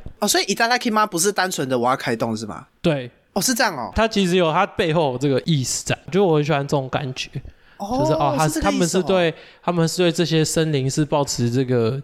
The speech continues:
Speaker 2: 敬重之心。
Speaker 1: Respect，哦。
Speaker 2: 对，对，对。
Speaker 1: 因为我自己也是 respect，所以我都尽量吃完。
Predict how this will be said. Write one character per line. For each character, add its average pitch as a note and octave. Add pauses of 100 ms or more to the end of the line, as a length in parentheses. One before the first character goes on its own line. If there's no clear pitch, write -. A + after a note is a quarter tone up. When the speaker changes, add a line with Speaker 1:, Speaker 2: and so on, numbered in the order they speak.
(120)
Speaker 2:
敬 D#3
重 C#3
之 C3+
心。 -
Speaker 1:
Respect， A#2
哦。 A#2 (180)
Speaker 2:
对， B2
对， A#2
对。 A#2
Speaker 1:
因 A3
为 F3
我 D#3
自 F#3
己 F3
也 C#3
是 C#3
respect， C3+
所 D#3
以 D3+
我 A#2+
都 C3
尽 C3
量 A#2+
吃 A2
完。 G2+